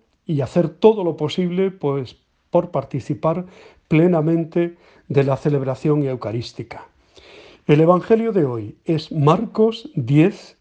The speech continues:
treinta y cinco al cuarenta y cinco. ¿Mm? En realidad, las lecturas de este domingo hablan todas de entrega y de servicio. Jesús se presenta delante de nosotros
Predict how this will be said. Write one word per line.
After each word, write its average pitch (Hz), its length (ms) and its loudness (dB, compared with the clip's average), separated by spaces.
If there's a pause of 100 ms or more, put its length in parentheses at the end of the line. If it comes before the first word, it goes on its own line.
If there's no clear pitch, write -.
(100)
treinta 135 380 0
y 131 80 -2
cinco 226 640 -2
al 160 220 -2
cuarenta 135 400 -4
y 120 80 -6
cinco. 123 540 -8 (240)
¿Mm? 196 100 -6 (960)
En 151 120 2
realidad, 165 460 4
las 180 260 0
lecturas 190 560 0
de 175 60 2
este 170 220 -4
domingo 196 600 0
hablan 160 340 0
todas 180 640 -2
de 139 140 -6
entrega 180 720 -2
y 170 100 0
de 151 140 0
servicio. 113 680 -10 (760)
Jesús - 680 0
se - 200 -4
presenta 175 600 0
delante 139 400 -4
de 156 100 -2
nosotros 214 640 -4